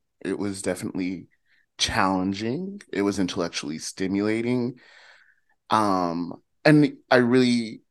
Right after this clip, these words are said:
and I bumped into a couple of people I knew, and I met a couple of new people, just, you know,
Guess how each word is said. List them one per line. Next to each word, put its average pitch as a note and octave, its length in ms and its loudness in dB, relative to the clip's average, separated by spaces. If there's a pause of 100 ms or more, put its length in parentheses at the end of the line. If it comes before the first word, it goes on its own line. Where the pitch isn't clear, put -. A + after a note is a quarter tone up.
and B2+ 120 4
I A#2+ 80 8
bumped A#2+ 320 2
into C3+ 200 2
a C3 40 0
couple D3 220 0
of D3 80 0
people D#3+ 260 -4
I D#3+ 100 2
knew, C3 680 4
and A#2 80 0
I A2+ 60 2
met A2+ 140 4
a A#2+ 40 -2
couple C3+ 240 -2
of C3 100 2
new A#2+ 200 2
people, A#2 240 -4
just, B2 240 -6
you C#3+ 80 6
know, B2+ 260 6